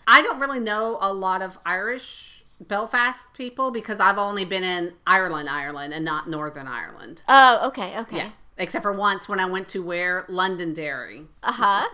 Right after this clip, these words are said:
Speaker 2: <laughs> Where, where the Netflix show Derry Girls takes place.
Speaker 1: Yes. Not in Belfast, according to Karen.
Speaker 2: No.
Speaker 1: Uh, from My Favorite Murder. I, I was actually one of the
Speaker 2: No.
Speaker 1: people yelling at her. I was like, "It's not Belfast."
Speaker 2: I was just like, "That sounds right."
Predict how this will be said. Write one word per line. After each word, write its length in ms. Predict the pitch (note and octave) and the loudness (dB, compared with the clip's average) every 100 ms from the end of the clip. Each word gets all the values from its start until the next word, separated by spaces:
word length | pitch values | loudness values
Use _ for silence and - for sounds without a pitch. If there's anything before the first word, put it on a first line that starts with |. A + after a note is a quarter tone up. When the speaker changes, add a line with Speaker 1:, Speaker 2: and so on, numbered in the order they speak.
| - | -10
Speaker 2:
<laughs> 140 | - | -8
Where, 400 | A#3+ A3+ A3+ G#3+ A3+ - | -2 2 2 -2 -6 -14
where 180 | A#3 A#3 | -4 -2
the 140 | A3+ A#3 | -2 0
Netflix 380 | A3 F#3+ A#3 | 0 -2 -8
show 440 | - - G#3+ G#3 G#3+ | -8 -4 -4 -4 -6
Derry 300 | G#3+ G3+ G3+ | -4 -4 -4
Girls 320 | G3 G3+ G#3 | -4 -6 -6
takes 260 | - G3 - | -12 -14 -12
place. 300 | - - C4+ | -10 -8 -8
Speaker 1:
Yes. 260 | - - - - B3 | -8 -10 -18 -18 -10
Not 380 | G3 A3 G3+ B3 - - | 0 4 6 4 0 -4
in 160 | A3+ | 0
Belfast, 520 | A3 G#3 G3+ F#3 E3 F#3+ | 2 2 2 2 0 -2
according 340 | G3 F3+ E3+ | -6 -4 -4
to 60 | E3 | -6
Karen. 460 | E3+ E3 C#3 D3+ D#3+ - A#3+ | -6 -4 -6 -10 -14 -16 -2
Speaker 2:
No. 220 | A#3 G#3 | 0 0
Speaker 1:
Uh, 320 | E3+ D#3 G#2+ - - | 0 -4 -4 -8 -8
from 100 | F#3+ | 0
My 160 | F3 | 0
Favorite 240 | F3 F3 E3+ | 0 -4 -2
Murder. 240 | E3+ D#3+ | -2 2
I, 140 | F3+ G#3+ | 4 8
I 160 | A3 | 10
was 140 | C4+ B3 | 8 6
actually 260 | A3+ - | 0 -2
one 120 | G3 F#3 | -4 -4
of 60 | |
the 40 | F#3+ | -6
Speaker 2:
No. 40 | |
Speaker 1:
people 100 | F3 | -8
yelling 380 | F3 E3+ F3 E3 | -4 -4 -4 -4
at 100 | D#3+ | -4
her. 100 | D#3+ | -4
I 40 | |
was 100 | E3 | -6
like, 140 | F3 - - | -6 -8 -8
"It's 180 | - | 0
not 240 | - B4+ - | 6 6 6
Belfast." 800 | - A#4+ - G#4 - - - - | 6 6 4 -2 -2 -16 -6 6
Speaker 2:
I 160 | B3 | 8
was 160 | F#4+ G4+ | 8 4
just 160 | F4+ - | -4 -4
like, 140 | G#3+ | -2
"That 180 | G#3 - | -2 -2
sounds 260 | C4 G3 | -4 -4
right." 240 | G3+ F#3+ | -6 -8